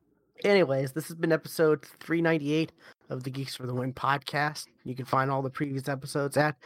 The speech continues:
the geeks F T W dot, or the, the geeks F T W dot com, as well as, you know, the other, the major podcast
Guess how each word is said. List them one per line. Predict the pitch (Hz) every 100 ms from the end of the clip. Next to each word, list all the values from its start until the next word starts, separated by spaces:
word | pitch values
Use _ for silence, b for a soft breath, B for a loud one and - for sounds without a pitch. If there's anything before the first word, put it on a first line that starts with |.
| B - _ _ _
the | 156
geeks | 139 147 -
F | 139
T | -
W | 147 139 143
dot, | 139 139 135 _ _ _ _
or | 135 135 -
the, | 143 175 160 127 139
the | 139 165
geeks | 151 165 -
F | 147 -
T | 151
W | 151 139 139
dot | 135 135 -
com, | 135 135 139 147 - _ -
as | 135
well | 131 135 131
as, | 127 131 - - _ _ _
you | 135 123
know, | 117 117
the | 120 123 - -
other, | 139 123 107 156
the | 139
major | 131 131 131 127 _ _
podcast | - 127 123 127 117 -